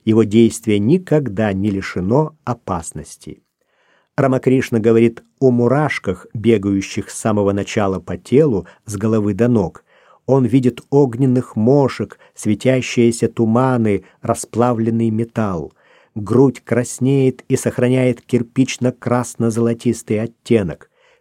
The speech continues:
Все тело горит. Во время своих страстных экстазов в честь Кришны у Рамакришны выступают на коже мельчайшие капельки крови.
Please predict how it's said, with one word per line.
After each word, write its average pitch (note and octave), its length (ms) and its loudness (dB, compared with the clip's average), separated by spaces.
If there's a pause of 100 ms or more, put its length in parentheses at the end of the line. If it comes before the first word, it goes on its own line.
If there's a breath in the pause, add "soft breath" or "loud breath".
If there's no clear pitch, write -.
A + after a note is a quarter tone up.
Все - 320 2
тело A#2 420 0
горит. A2 640 -2 (400 soft breath)
Во A2 160 2
время A2+ 320 4
своих G#2 320 -4
страстных - 640 -6
экстазов A2 800 -4 (140)
в - 100 -20
честь - 400 -4
Кришны G2+ 640 -2 (240)
у C#3 80 0
Рамакришны A#2 640 0
выступают A#2 640 -2
на A2 140 0
коже A#2 500 2 (180 loud breath)
мельчайшие C3 840 0
капельки A#2 600 -4
крови. G2 800 -2